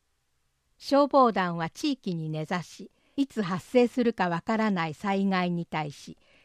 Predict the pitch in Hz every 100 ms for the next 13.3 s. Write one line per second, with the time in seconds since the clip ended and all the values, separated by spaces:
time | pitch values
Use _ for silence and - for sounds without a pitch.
0 | _ - 302 277 214 160 156 - 190 156
1 | - - _ _ - 226 262 285 247 254
2 | 226 247 220 - 151 - - 160 147 143
3 | 143 143 - _ _ _ _ _ _ _
4 | _ _ 202 196 262 - 233 - 175 165
5 | 180 254 254 277 233 175 - 160 - 208
6 | 247 226 220 - 220 202 196 180 175 151
7 | 147 143 - _ _ _ - 330 302 -
8 | 190 165 165 180 202 - 170 160 - 165
9 | _ _ _ 311 277 226 196 170 160 -
10 | 262 285 285 285 269 202 175 160 147 -
11 | - 170 147 - _ _ _ - 262 294
12 | 277 262 254 254 254 - - 156 147 156
13 | - -